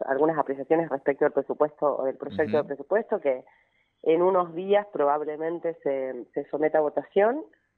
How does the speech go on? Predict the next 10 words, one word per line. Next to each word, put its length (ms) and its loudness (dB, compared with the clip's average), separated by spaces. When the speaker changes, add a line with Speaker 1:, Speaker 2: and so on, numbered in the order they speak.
Speaker 1:
Eh, 480 4
es 120 4
un 140 2
presupuesto 680 4
abultado, 760 2
como, 480 -10
como 240 -12
decías 320 -6
vos, 180 -4
Jordi, 460 4